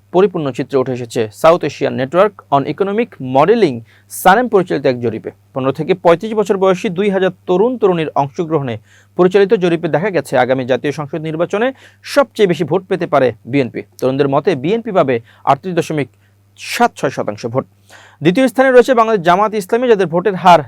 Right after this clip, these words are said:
একুশ দশমিক চার পাঁচ শতাংশ। তবে নতুন রাজনৈতিক শক্তি হিসেবে আত্মপ্রকাশ করা জাতীয় নাগরিক পার্টির অবস্থানও তৃতীয় স্থানে উঠে এসেছে। তরুণদের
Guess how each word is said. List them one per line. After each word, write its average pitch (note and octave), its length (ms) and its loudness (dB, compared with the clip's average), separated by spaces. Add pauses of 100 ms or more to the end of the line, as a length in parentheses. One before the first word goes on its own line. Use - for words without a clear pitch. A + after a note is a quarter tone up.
(140)
একুশ E3+ 220 -4
দশমিক D#3 360 -6 (420)
চার A3 180 6
পাঁচ C3+ 180 0
শতাংশ। - 380 -10 (140)
তবে F#3 240 4 (280)
নতুন D3+ 160 -2
রাজনৈতিক D#3+ 400 2
শক্তি - 300 -4
হিসেবে F#3+ 220 -2
আত্মপ্রকাশ D3+ 460 -4
করা G3 240 0 (140)
জাতীয় C#3+ 280 -2
নাগরিক F3 380 -2
পার্টির G3+ 400 0 (580)
অবস্থানও E3 460 4
তৃতীয় F3+ 400 0
স্থানে C3 340 -2
উঠে C3+ 160 -4
এসেছে। A2+ 320 -8 (200)
তরুণদের C3+ 360 2